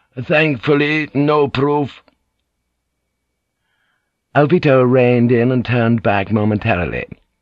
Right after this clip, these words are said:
He saw her standing on the slight rise, the pilot talking to Yoshinaka, the old madam and her painted whore lying in their palanca. He was tormented by the fanatical zeal welling up inside him.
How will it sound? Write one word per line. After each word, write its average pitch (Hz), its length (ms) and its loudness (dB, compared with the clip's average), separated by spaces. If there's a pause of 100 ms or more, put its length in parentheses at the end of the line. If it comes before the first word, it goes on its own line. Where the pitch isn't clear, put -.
(580)
He 143 100 0
saw 147 200 2
her 120 120 0
standing 117 380 0
on 107 120 0
the 101 60 -4
slight 107 320 -2
rise, 90 640 -2 (260)
the 107 100 -4
pilot 104 480 -2
talking 98 320 -2
to 95 60 -4
Yoshinaka, 101 920 -4 (540)
the 123 140 0
old 117 240 0
madam 107 460 0
and 101 100 -2
her 101 140 -2
painted 104 420 -2
whore 101 500 -2
lying 98 340 -4
in 98 80 -2
their 98 140 -2
palanca. 92 800 -6 (760)
He 151 100 2
was 147 100 0
tormented 143 540 0
by 98 160 -4
the 107 80 -6
fanatical 107 600 -2
zeal 104 500 -2
welling 98 320 -2
up 98 180 -2
inside 101 400 -2
him. 92 240 -4